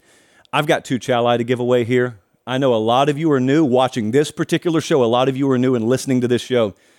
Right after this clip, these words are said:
So welcome back to college football. Uh, we do this show three times a week. We have, we have certain things associated with this show. This is a chalice of supremacy. It says Pate State Chalice of Supremacy on it. Pretty fancy, huh?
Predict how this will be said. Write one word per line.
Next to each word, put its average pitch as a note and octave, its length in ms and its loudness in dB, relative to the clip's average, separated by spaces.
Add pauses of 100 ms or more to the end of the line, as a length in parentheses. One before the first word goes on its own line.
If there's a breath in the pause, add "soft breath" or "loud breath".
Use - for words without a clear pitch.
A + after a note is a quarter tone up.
So - 160 -6
welcome D#3 360 0
back D#3+ 200 0
to - 60 -20
college E3 260 0
football. B2 480 -4 (800 soft breath)
Uh, G#2+ 140 -4
we A2+ 120 -2
do B2+ 120 0
this B2 120 -2
show B2 220 0 (260)
three B2+ 140 0
times B2+ 300 -2
a B2 40 -6
week. A2+ 300 -2 (540)
We B2+ 140 -4
have, A#2+ 480 0
we C3+ 120 -4
have C#3+ 140 -2
certain C#3+ 360 -6
things B2 520 0
associated G#2+ 500 -2
with G2+ 80 -6
this G2+ 100 -4
show. G#2+ 200 -2
This B2+ 200 -4
is B2+ 60 -14
a B2 80 -8
chalice B2+ 540 -2
of A#2+ 100 -8
supremacy. B2 560 -4
It A#2+ 60 -2
says A2 220 -2
Pate A#2+ 260 -4
State C3 260 -4
Chalice B2+ 400 -2
of B2 100 -12
Supremacy A#2+ 500 -4
on A#2 180 0
it. D#3 120 -6 (1300 soft breath)
Pretty C3 160 -4
fancy, D#3+ 320 -2
huh? D3+ 200 0